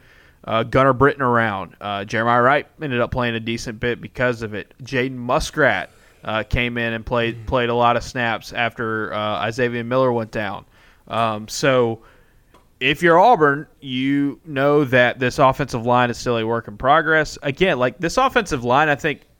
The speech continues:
is playing better than what we've seen last year's. But again, I don't wanna, I don't wanna be too judgmental here, but, um, it's a, it's a good number of guys that are new and coming from the group of five level. And, like, that's,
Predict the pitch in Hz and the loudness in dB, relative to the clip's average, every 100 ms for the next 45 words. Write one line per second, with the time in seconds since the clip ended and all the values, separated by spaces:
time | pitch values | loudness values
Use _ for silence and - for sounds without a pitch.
0 | _ - 131 120 - 143 139 127 131 123 | _ -8 -8 -8 -6 -4 -4 -6 -6 0
1 | 123 165 190 202 - _ _ 147 135 135 | 2 2 0 -4 -12 _ _ -4 -2 -2
2 | 127 123 139 143 147 151 - 156 165 160 | -4 -6 -8 -4 -4 -4 -8 -6 -6 -4
3 | 135 120 110 120 127 170 - 123 123 127 | -6 -6 -4 0 0 -2 -4 -2 -2 -2
4 | 120 113 - _ _ _ - 135 127 120 | -2 -6 -10 _ _ _ -2 0 0 -2
5 | 113 139 131 135 123 110 120 113 110 127 | -4 -4 0 2 2 2 0 2 2 4
6 | 143 135 117 - _ _ _ _ - 117 | 4 2 0 -4 _ _ _ _ -2 0
7 | 117 - 147 - - 131 147 - 139 165 | 0 -4 -8 -8 -12 -6 -6 -4 -6 -4
8 | 127 139 151 147 151 143 117 123 135 139 | 0 0 2 0 2 2 2 2 2 0
9 | 123 120 117 113 120 156 160 117 147 151 | 0 0 0 -2 -2 0 0 0 0 -2
10 | 131 135 147 131 131 143 139 135 147 151 | -2 -2 -2 -4 -2 -2 -2 -4 -6 -2
11 | - 139 143 120 110 - - 117 120 123 | 2 2 2 0 0 -8 -6 -4 -2 -2
12 | 113 127 - - | 0 -2 -2 -14